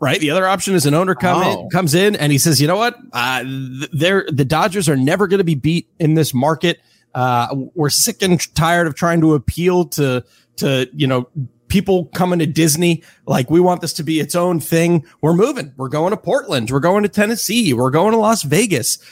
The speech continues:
Speaker 1: Then Shohei Ohtani's gone, especially if they move further east, 'cause he
Speaker 2: Yeah.
Speaker 1: seems to have made it clear that he wants to be west.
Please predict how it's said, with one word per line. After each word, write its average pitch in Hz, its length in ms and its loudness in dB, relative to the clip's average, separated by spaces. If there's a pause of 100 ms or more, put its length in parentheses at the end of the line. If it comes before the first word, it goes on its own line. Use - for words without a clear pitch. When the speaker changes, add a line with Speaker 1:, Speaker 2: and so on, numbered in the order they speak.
(160)
Speaker 1:
Then 202 200 2
Shohei 196 380 2
Ohtani's 156 400 0
gone, 127 500 0
especially 156 400 0
if 139 100 2
they 151 140 0
move 139 300 0
further 147 580 -2
east, 143 380 -2
'cause 127 160 -2
he 131 140 -2
Speaker 2:
Yeah. 113 100 0
Speaker 1:
seems 127 220 0
to 143 80 -2
have 139 60 -2
made 131 160 0
it 123 120 -4
clear 139 180 0
that 131 140 -2
he 127 60 0
wants 123 260 0
to 120 80 -4
be 113 120 2
west. 139 560 0